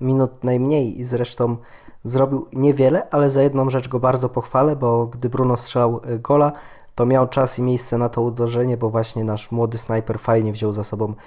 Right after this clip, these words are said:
e, rywali, także brawa dla niego. E, no, on jest tak młodziutki, że ja naprawdę <laughs> ni-,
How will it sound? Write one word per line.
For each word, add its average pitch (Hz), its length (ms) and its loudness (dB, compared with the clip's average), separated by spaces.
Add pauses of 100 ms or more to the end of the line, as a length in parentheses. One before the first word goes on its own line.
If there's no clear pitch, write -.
(340)
e, 104 120 -2
rywali, 110 420 0
także 104 480 -6
brawa 104 320 -4
dla 104 140 -4
niego. 104 320 -2 (500)
E, 98 440 -6
no, 123 160 0
on 131 100 4
jest 120 160 -2
tak 135 200 -2
młodziutki, 127 380 -2
że 120 80 0
ja 120 120 0
naprawdę 117 460 -4
<laughs> - 60 -10
ni-, 123 160 -2